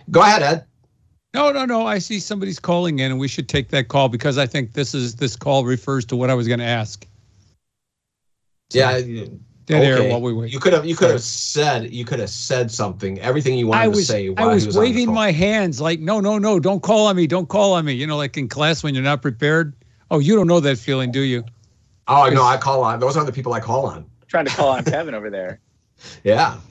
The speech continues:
Speaker 1: I make sure I find Kevin in the class and say, "No, you answer my question, darn it." <laughs>
Speaker 2: Derek,
Speaker 1: So
Speaker 2: did we get a call or not? Was that not a call?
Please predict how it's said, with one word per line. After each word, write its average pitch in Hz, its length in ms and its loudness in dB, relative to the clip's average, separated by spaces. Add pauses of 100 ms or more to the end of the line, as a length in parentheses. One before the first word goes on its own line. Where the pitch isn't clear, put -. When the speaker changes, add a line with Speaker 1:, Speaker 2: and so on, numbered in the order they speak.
(260)
Speaker 1:
I 110 100 -4
make 135 180 0
sure 135 300 2
I 113 140 -2
find 113 320 -2
Kevin 117 260 0
in 90 80 -6
the 92 80 -10
class 110 340 -8
and 78 80 -12
say, 90 140 -6
"No, 104 240 -4
you 151 400 2
answer 120 380 0
my 104 160 -2
question, 98 500 -4 (220)
darn 90 240 -4
it." - 120 -6 (800)
<laughs> - 80 -8
Speaker 2:
Derek, 254 220 6
Speaker 1:
So 175 140 2
Speaker 2:
did 151 60 2
we 208 100 2
get 226 120 0
a 202 60 0
call 240 280 4
or 196 80 2
not? 143 300 0 (180)
Was 143 120 -6
that 202 160 -4
not 208 120 -2
a - 40 -4
call? 214 360 0